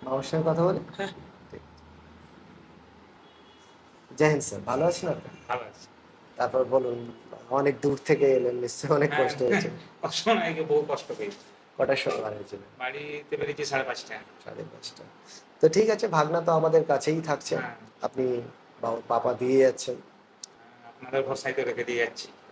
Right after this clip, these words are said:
Speaker 1: অবশ্যই, একাডেমিতে প্রত্যেকটি বাচ্চা আমাদের ভরসায়, আমাদের দায়িত্বে, যতক্ষণ আমাদের এখানে দিয়ে যাচ্ছেন এবং আমাদের এখান থেকে যতক্ষণ না নিয়ে যাচ্ছেন, পুরো টাইমটা আমাদের হয়ে থাকবে।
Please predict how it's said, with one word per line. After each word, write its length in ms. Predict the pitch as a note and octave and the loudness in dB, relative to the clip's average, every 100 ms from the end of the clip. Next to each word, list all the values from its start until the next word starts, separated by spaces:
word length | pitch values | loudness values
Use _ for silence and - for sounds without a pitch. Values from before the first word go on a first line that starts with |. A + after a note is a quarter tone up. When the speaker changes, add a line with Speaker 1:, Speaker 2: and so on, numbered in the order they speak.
| - - - | -20 -10 2
Speaker 1:
অবশ্যই, 400 | C#3 C3+ - - | 2 2 -2 -2
একাডেমিতে 460 | F3 D3 E3+ F#3 G3+ | 0 2 2 0 0
প্রত্যেকটি 580 | - F3+ - A3 A3 G3 | 0 -2 2 2 4 2
বাচ্চা 420 | E3+ - F#3+ G#3+ - - | 2 2 0 0 -2 -2
আমাদের 400 | C#3+ C#3 C#3+ C3+ | 2 4 2 2
ভরসায়, 420 | B2 C3 - - | -2 -2 0 0
আমাদের 280 | C3+ C3 B2 | 2 0 -2
দায়িত্বে, 420 | A#2+ B2 - - - - | 0 0 -2 -4 -4 0
যতক্ষণ 640 | D#3+ D#3+ E3 - - F#3 - | 2 2 0 -2 -2 -2 0
আমাদের 360 | D3+ D3+ D#3 | 0 4 4
এখানে 280 | D#3 D#3+ D#3 - | 2 0 -2 -2
দিয়ে 200 | C#3 D3+ | -4 0
যাচ্ছেন 380 | E3 E3 - - - - - - | 2 0 -2 -8 -12 -20 -20 -6
এবং 200 | D3 F3 | 4 6
আমাদের 400 | D3+ D#3+ F3 F3+ | 8 6 4 4
এখান 200 | F3+ F3 | 2 0
থেকে 140 | E3+ E3 | 0 0
যতক্ষণ 440 | D3 D3+ - F3 | 0 0 -2 0
না 120 | E3+ | 0
নিয়ে 200 | D3 D3+ | 0 4
যাচ্ছেন, 320 | D#3+ D#3+ F#3+ F3+ F#3 | 4 2 -2 -6 0
পুরো 200 | F#3+ E3+ | 0 2
টাইমটা 520 | D#3+ D#3+ E3 D#3+ E3 - - - - | 2 2 0 -6 -8 -16 -20 -20 -2
আমাদের 560 | C#3 C#3+ C#3 D3+ D3+ - - - - - - | 2 4 4 4 2 -6 -20 -20 -20 -20 0
হয়ে 200 | C3+ C3+ | 4 6
থাকবে। 400 | C3+ G#2 - - | 4 -2 -8 -8